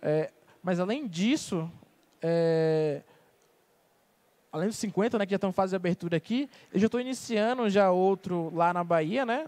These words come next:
no, melhor dizendo, em Salvador. É, o bairro é o bairro da Federação, então se conhecerem alguém que mora em Salvador e queira faz-, ou melhor, queira participar de um laboratório, já que o laboratório não tem custo nenhum pros interessados.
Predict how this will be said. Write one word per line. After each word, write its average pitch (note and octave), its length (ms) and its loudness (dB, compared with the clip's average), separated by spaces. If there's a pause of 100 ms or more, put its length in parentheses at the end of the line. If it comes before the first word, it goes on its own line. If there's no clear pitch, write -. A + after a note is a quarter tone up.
no, D#3+ 340 -4
melhor D3+ 280 2
dizendo, D#3 220 -2
em D3+ 40 -2
Salvador. E3+ 540 0 (1120)
É, D#3 1040 4
o E3 240 -2
bairro F3 320 2
é F3 80 4
o E3 80 0
bairro D#3+ 220 0
da E3+ 80 -2
Federação, E3+ 560 -2
então F3 180 -8
se - 240 -12
conhecerem F3+ 380 -2
alguém E3 260 -2
que G3 140 -12
mora E3+ 260 2
em F3+ 240 -2
Salvador E3 680 -2
e D#3+ 380 -4
queira G#3 260 2
faz-, F#3+ 320 -2
ou F3 140 0
melhor, D#3 280 -2
queira G3 220 0
participar A3 440 -2
de F3 60 -4
um F3+ 40 -4
laboratório, E3+ 560 0 (200)
já D#3+ 120 0
que D#3+ 60 -6
o E3+ 40 2
laboratório E3+ 380 0
não E3 80 -4
tem E3+ 120 -6
custo E3 300 -8
nenhum G#3 480 -4
pros E3+ 420 -2
interessados. D#3 680 -2